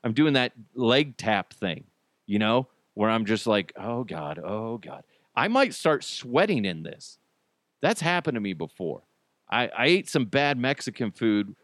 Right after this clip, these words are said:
when I was in Iowa a few years back. Yeah, real smart idea, eating Mexican food in Iowa,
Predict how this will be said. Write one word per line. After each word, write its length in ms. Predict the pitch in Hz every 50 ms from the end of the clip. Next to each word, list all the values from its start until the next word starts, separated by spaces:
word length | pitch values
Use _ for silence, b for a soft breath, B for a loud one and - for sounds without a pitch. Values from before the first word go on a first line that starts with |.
| _ _ -
when 160 | 110 113 120
I 140 | 120 120 120
was 180 | 117 104 113
in 220 | 113 107 101 98 - _ _ _ -
Iowa 760 | 98 117 123 123 123 110 98 90 90 87 87 85 73 - - _ _ _ _ _ _ -
a 60 | 95
few 240 | - - 120 113 104
years 280 | 95 95 95 90 82
back. 400 | - - 87 76 - - - _ -
Yeah, 240 | 101 107 95 78 - _ _ _ _ _ _ _ -
real 160 | 127 127 120
smart 320 | 113 - 127 127 120 117 113
idea, 400 | 107 104 92 98 101 90 78 67
eating 440 | 62 80 92 101 104 98 90 87 85
Mexican 480 | 87 104 101 - - 87 - 101 87
food 280 | 82 - 98 92 90 85
in 160 | 87 85 - -
Iowa, 460 | 90 87 98 92 85 71 67 64